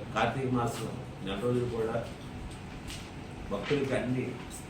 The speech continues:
సౌకర్యాలు కల్పించడం జరిగింది. రెండు లక్షల పదమూడు వేల తొంభై తొమ్మిది రూపాయలు ఆదాయం పెరగడం జరిగింది. కానీ వ్రతాల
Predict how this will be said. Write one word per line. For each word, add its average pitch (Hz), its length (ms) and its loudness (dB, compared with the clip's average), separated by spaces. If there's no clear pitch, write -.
సౌకర్యాలు 123 580 4
కల్పించడం 117 440 0
జరిగింది. 117 360 0
రెండు 127 200 0
లక్షల 120 280 2
పదమూడు 123 400 6
వేల 120 180 6
తొంభై 107 320 10
తొమ్మిది 107 260 0
రూపాయలు 117 380 2
ఆదాయం 107 340 4
పెరగడం 95 340 0
జరిగింది. 71 300 -6
కానీ 123 220 4
వ్రతాల 131 400 2